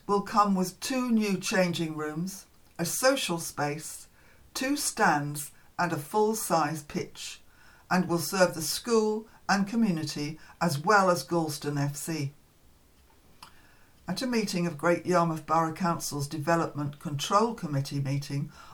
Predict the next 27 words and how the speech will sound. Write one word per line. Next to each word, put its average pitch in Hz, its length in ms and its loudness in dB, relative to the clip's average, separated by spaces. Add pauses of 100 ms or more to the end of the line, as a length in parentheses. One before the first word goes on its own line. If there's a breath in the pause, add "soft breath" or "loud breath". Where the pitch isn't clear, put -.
on 147 140 0
December 170 420 0
the 147 120 -4
ninth 156 440 0
last 156 420 0
year, 143 380 0 (540 loud breath)
it 185 140 -2
was 180 140 0
agreed 185 560 0 (180 soft breath)
G 220 240 2
F 214 160 4
C's 180 520 0
currently 190 580 0
unviable 185 800 2
home, 143 480 0 (300 loud breath)
Emerald 165 480 0
Park, - 520 -4 (360 loud breath)
would 196 220 2
be 208 140 -2
torn 247 340 0
down 147 400 0 (160)
to 208 140 -4
make 190 360 2
way 143 380 -2
for 175 160 -4
ninety-seven 156 840 -2
houses. 156 640 -2